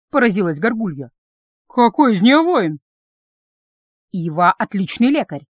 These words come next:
хмуро ответил Синекрылый. "На войне они нужны не меньше, даже если речь идёт об оборотнях".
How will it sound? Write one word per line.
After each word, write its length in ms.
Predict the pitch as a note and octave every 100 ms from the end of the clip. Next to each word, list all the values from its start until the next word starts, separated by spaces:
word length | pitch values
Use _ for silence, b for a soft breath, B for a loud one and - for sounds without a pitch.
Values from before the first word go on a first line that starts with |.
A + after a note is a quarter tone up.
| _
хмуро 400 | - - A#3+ A3+
ответил 380 | F#3+ A#3 G3+ G3
Синекрылый. 680 | - B3 - A3 D3+ C3 - _ _ _ _ -
"На 260 | G3 F#3+
войне 500 | E3+ F3+ E3+ F3 E3+ F3+
они 240 | G#3 G3
нужны 320 | G3 F#3+ E3+
не 100 | G3
меньше, 400 | B3 A3+ D#3 D3+ - _ _ _ _ _
даже 380 | E3 G#3 E3+ F#3+
если 320 | G#3 F#3+ A3
речь 300 | F#3+ F#3 -
идёт 320 | C4+ F3 G3 -
об 160 | A#3+
оборотнях". 580 | D4 G3+ D#3+ D3+ C#3+ _